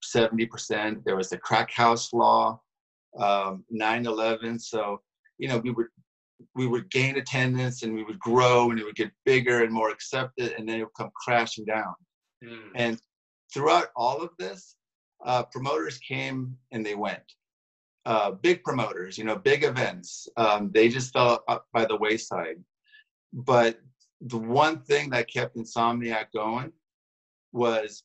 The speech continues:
Speaker 1: Pasquale's sacrifice. Um, he sacrificed everything for years and years, like, to make it through those good times, and especially, specifically those hard times.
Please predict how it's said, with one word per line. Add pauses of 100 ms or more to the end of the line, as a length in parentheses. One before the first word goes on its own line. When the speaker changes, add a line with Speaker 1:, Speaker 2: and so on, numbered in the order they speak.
Speaker 1:
Pasquale's
sacrifice. (640)
Um,
he
sacrificed (580)
everything (200)
for (180)
years
and
years,
like,
to
make
it
through
those (120)
good
times, (300)
and
especially,
specifically
those
hard
times.